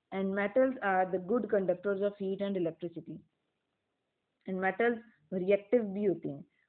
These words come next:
उनकी रिएक्टिविटी की बेसिस क्या है? Because they have the ability to lose electrons in various chemical reactions। मेटल की सबसे इंपॉर्टेंट कैरेक्टर क्या है? मेटल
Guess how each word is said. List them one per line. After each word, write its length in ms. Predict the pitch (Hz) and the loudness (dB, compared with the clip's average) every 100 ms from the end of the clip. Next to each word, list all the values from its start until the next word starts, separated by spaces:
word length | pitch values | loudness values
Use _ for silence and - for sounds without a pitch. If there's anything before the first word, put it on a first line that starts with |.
| _ | _
उनकी 300 | 214 208 247 | -2 0 4
रिएक्टिविटी 520 | 214 202 202 233 262 | 6 4 4 -2 0
की 140 | 240 233 | -2 2
बेसिस 340 | 196 196 220 | 2 2 -2
क्या 180 | - 220 | 0 2
है? 360 | 233 240 269 - _ _ - 180 | 2 2 -2 -10 _ _ -14 -8
Because 340 | 196 202 190 175 | 0 4 4 4
they 180 | 220 226 | 4 4
have 220 | 202 185 | 2 2
the 100 | 196 | 2
ability 480 | 196 196 208 233 202 | 2 2 2 0 0
to 60 | 214 202 | 0 0
lose 220 | 220 233 | 0 0
electrons 580 | 214 190 185 190 190 202 | 0 0 0 -4 -4 -4
in 200 | 214 214 | -4 0
various 360 | 196 180 208 208 196 | 0 0 -2 -2 -2
chemical 480 | 185 180 220 254 - _ _ _ - | -2 -2 0 0 -2 _ _ _ -8
reactions। 500 | 190 180 170 - 170 160 _ _ _ _ _ 285 - - - _ _ _ _ _ _ _ _ _ _ _ _ _ _ _ _ _ _ _ - _ - - | -2 0 -2 -6 -10 -10 _ _ _ _ _ -4 -4 -8 -12 _ _ _ _ _ _ _ _ _ _ _ _ _ _ _ _ _ _ _ -20 _ -10 2
मेटल 320 | 214 214 269 | 2 4 0
की 260 | 269 269 262 | 2 0 0
सबसे 240 | 269 277 | -2 2
इंपॉर्टेंट 440 | 262 226 220 233 226 | 2 2 0 0 0
कैरेक्टर 320 | 208 202 220 | 0 0 -6
क्या 220 | 208 196 | -2 0
है? 300 | 202 208 240 220 | 2 0 -2 -8
मेटल 420 | 202 185 196 | -10 -4 -2